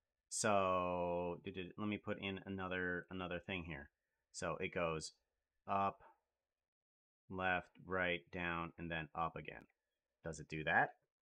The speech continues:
That's the only thing I can think of. Like, that's the only thing that I can come up with. Everything else means nothing. <laughs> I am, I am past puzzle frustration now.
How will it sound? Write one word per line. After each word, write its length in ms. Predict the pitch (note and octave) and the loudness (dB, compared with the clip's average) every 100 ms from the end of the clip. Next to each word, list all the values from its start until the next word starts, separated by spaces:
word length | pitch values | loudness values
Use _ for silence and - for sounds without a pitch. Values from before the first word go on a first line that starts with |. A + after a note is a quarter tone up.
| _ _ _ _ _ _ | _ _ _ _ _ _
That's 240 | G2+ A#2+ - | 2 2 2
the 100 | G#2+ | -2
only 200 | F#2+ F2+ | 0 -2
thing 180 | F#2+ F2 | -2 -2
I 80 | |
can 160 | D#2+ D#2 | -2 -6
think 220 | A2+ G2 | -6 -6
of. 120 | - - _ - - _ _ _ _ - | -8 -12 _ -20 -20 _ _ _ _ -8
Like, 140 | G2 - | -6 6
that's 260 | B2 - | 6 6
the 240 | - A#2 - _ _ _ _ - | 0 -2 -2 _ _ _ _ 6
only 460 | F#3+ F#3 F3 C3 G2+ | 10 10 10 4 4
thing 360 | G#2 E2 D#2 - _ _ _ - _ _ _ | 0 -2 -6 -10 _ _ _ -20 _ _ _
that 120 | A#2 A#2 | 4 6
I 80 | |
can 180 | A2+ A2 | 6 4
come 160 | G2+ G2+ | 0 2
up 180 | F2 D#2 | 2 -2
with. 180 | C#2 - _ - - - - - - - - - - - - - - - - - - - | -8 -8 _ -18 -16 -16 -18 -16 -16 -16 -16 -16 -14 -14 -14 -14 -14 -14 -14 -14 -10 6
Everything 420 | C3+ B2+ A#2+ A2+ | 6 8 4 2
else 240 | G#2 F#2+ | 4 2
means 280 | F#2+ F2+ D#2+ | -2 -4 -2
nothing. 420 | F2+ D#2+ - E2 - _ _ _ _ - _ _ - - - _ B2+ | -4 -4 -6 -12 -14 _ _ _ _ -20 _ _ -12 -12 -12 _ -6
<laughs> 100 | - | 2
I 160 | A#2+ C3+ | 8 8
am, 240 | A#2+ G#2+ - - - - - | 8 4 -2 -20 -20 -16 2
I 120 | B2+ | 6
am 180 | C#3 A2+ - | 8 6 4
past 320 | A#2 A2+ - - - | 6 6 6 -6 4
puzzle 360 | A2+ G2+ F#2 - | 4 6 -2 -2
frustration 600 | F2 - E2+ D#2 D2 D2 | -4 -2 -2 -2 -4 -6
now. 220 | D2 | -6